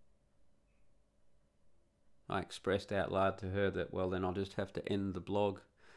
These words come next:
and everything that I've done and all the writings, because how could I possibly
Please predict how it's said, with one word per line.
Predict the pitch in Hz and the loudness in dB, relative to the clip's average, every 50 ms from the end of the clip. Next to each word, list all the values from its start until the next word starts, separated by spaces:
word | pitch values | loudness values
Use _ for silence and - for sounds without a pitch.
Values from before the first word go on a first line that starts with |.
| - - _ _ _ - - - - _ _ _ _ - | -20 -20 _ _ _ -20 -20 -20 -20 _ _ _ _ -8
and | - 104 | -4 -2
everything | 98 98 98 98 98 | 0 2 2 2 2
that | 98 92 | 2 0
I've | 90 87 - | 0 -2 -2
done | - 92 95 95 95 | 0 0 2 2 2
and | 92 90 | 2 2
all | 92 90 87 | 2 0 0
the | 90 | 0
writings, | 85 87 95 95 95 92 92 92 92 - - | 0 2 2 2 2 2 0 -2 -4 -6 -10
because | - 90 - - - 98 87 85 - - - | -12 -12 -8 -4 -2 -2 -2 -2 -4 -2 0
how | 95 92 92 | 2 2 2
could | - - 92 87 | 2 0 -2 -2
I | 87 | -2
possibly | 85 - - - 95 95 - - - - 92 90 87 92 95 | -2 -2 0 0 0 0 0 -4 -8 -6 -4 -4 -4 -4 -6